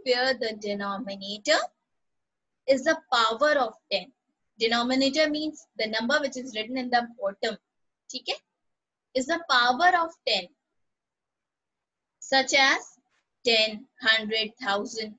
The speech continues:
This is called the decimal fraction. For example, my dear,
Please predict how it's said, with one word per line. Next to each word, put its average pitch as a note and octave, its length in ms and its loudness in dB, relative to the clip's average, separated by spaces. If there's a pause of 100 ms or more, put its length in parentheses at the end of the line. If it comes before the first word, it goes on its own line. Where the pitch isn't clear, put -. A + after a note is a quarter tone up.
(1160)
This E4 160 -4
is F#4+ 160 -6
called G#3 320 -2
the A3+ 120 -2 (100)
decimal G#3+ 520 -4 (440)
fraction. - 580 -4 (1400)
For D#4 160 4
example, D#4+ 540 2
my D#4 220 2
dear, D4+ 260 0